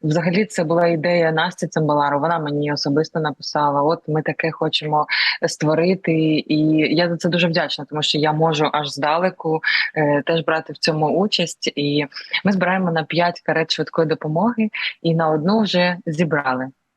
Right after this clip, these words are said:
Е, за допомогою, насправді, всім нашим, е, глядачам, фанатам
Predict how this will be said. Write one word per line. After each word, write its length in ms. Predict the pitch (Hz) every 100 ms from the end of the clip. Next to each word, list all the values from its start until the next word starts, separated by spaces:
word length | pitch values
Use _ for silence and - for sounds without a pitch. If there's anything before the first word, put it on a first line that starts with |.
| - - - -
Е, 520 | 143 139 139 135 139 131
за 160 | 147
допомогою, 520 | 165 165 156 170 185 170
насправді, 400 | 160 165 151 156
всім 260 | - 175
нашим, 420 | 160 160 - 156
е, 400 | 151 147 147 147 143
глядачам, 560 | 156 147 143 170 175
фанатам 680 | 170 143 143 160 160 147 147